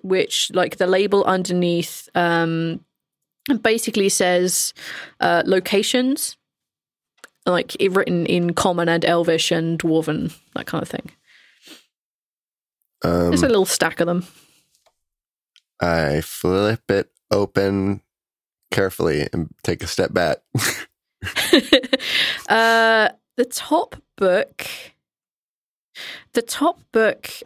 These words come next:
Speaker 1: as you flip open, like, it's a blue leather bound book. Um, and as you flip it open, you can see on the first page,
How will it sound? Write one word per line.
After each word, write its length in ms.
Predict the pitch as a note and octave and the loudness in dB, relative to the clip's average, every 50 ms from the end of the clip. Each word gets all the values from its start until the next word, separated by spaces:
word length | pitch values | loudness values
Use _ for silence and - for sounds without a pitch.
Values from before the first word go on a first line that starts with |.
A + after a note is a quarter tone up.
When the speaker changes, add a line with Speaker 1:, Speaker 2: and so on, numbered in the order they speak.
| - | 0
Speaker 1:
as 200 | - G#3+ G#3+ - | 2 2 2 2
you 80 | B3+ B3+ | 0 0
flip 380 | - - - C4+ C4+ - - - - | 0 0 0 0 0 0 -4 -4 0
open, 680 | - A3+ A3+ A3+ A3 - A#3 G#3+ G#3 G3+ G3+ G3+ G3 - - | 2 2 2 0 0 0 0 2 2 2 0 0 -2 -4 -2
like, 320 | F#3+ F#3 F3+ F3 - - | 0 0 0 0 0 0
it's 220 | - F#3 F#3+ - - | 0 0 0 0 0
a 240 | G3+ F#3+ F#3 F#3 F#3 | 2 2 0 0 0
blue 360 | - G#3 G#3 G#3+ G#3 G3+ G3+ | 0 0 2 2 2 2 2
leather 260 | G3 F#3+ F#3 F3+ F#3 | 2 2 2 2 0
bound 420 | F3+ - F3+ F3+ E3+ E3 E3 - - | 0 2 0 2 2 0 -2 -2 -2
book. 540 | - F3 E3 - - _ - - - - - _ _ - | 0 0 0 -2 -4 _ -12 -12 -12 -16 -20 _ _ -4
Um, 340 | E3+ E3+ F3+ F3+ F#3+ E3+ F3+ | -2 -2 0 0 -2 -2 0
and 120 | F3+ F#3+ | 0 0
as 140 | G3 G3 - | 0 0 0
you 80 | G#3+ G#3 | -2 -2
flip 280 | - - A#3 G#3 - G3+ | 0 0 -2 0 0 0
it 80 | F#3 - | 0 2
open, 500 | F#3 F#3 F3+ F3+ - E3+ E3 E3 D#3 - - - - - - - - | 2 0 0 0 0 0 0 0 -2 -6 -10 -12 -12 -12 -12 -8 -4
you 100 | - G3+ | -4 -2
can 140 | - - G#3 | -2 0 -2
see 180 | - - C4 A#3+ | 0 0 0 0
on 80 | A#3 | 0
the 80 | A#3 A3+ | 0 -2
first 400 | - - B3+ A#3 A#3 A3+ - - | -2 0 2 2 2 0 -2 -4
page, 720 | - - - F#3+ F3+ E3+ E3+ E3+ F3 - - - - - | -6 -2 0 0 2 2 2 2 0 0 0 0 -2 -2